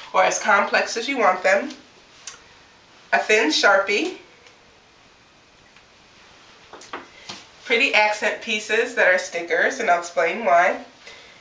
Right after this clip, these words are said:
super glue, and also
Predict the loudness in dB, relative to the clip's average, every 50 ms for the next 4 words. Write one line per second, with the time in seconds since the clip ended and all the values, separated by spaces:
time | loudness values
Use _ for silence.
0 | -18 -12 -6 -4 -4 -2 -2 -2 -2 0 2 2 2 2 0 -2 -8 -12 -20 -20
1 | -20 -20 -20 -20 -20 -20 -20 -20 -20 -20 -20 -20 -20 -20 -20 _ _ _ _ _
2 | -20 -20 -18 -16 -16 -14 -14 -16 -16 -16 -16 -16 -8 -6 -2 0 0 2 2 4
3 | 4 2 2 0 0 0 0 0 0 -2